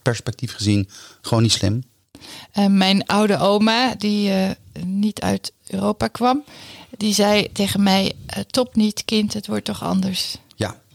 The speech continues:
Speaker 1: en daar heeft ze helemaal gelijk in. Want als, al-, als er problemen zich voordoen, dan heb je intelligentie meegekregen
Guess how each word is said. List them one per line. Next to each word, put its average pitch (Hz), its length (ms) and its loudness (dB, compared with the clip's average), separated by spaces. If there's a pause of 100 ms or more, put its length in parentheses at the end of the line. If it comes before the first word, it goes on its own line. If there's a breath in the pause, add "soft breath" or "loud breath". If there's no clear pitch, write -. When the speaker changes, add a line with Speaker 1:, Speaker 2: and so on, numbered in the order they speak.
(160)
Speaker 1:
en 107 140 2
daar 104 80 4
heeft 95 140 2
ze 95 80 -2
helemaal 110 320 4
gelijk 87 320 -2
in. 98 100 2
Want 131 200 0 (460 loud breath)
als, 147 300 -2
al-, - 220 -2
als 165 200 2
er 156 80 0
problemen 131 560 -2 (160)
zich 113 260 0
voordoen, 127 600 0 (520)
dan 190 120 4
heb 147 140 4
je 123 100 2
intelligentie 127 560 0
meegekregen 104 800 0